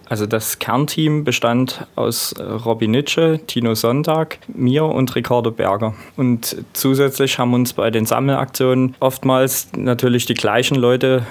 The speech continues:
immer wieder geholfen und unterstützt. Ein ganz großes Dankeschön nochmal an diejenigen.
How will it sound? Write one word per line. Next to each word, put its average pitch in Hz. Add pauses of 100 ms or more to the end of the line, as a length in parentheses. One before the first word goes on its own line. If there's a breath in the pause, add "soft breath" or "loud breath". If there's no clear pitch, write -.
(220 loud breath)
immer 127
wieder 123
geholfen 120
und 117
unterstützt. 123
Ein 120
ganz 127
großes 123
Dankeschön 123
nochmal 123
an 110
diejenigen. 117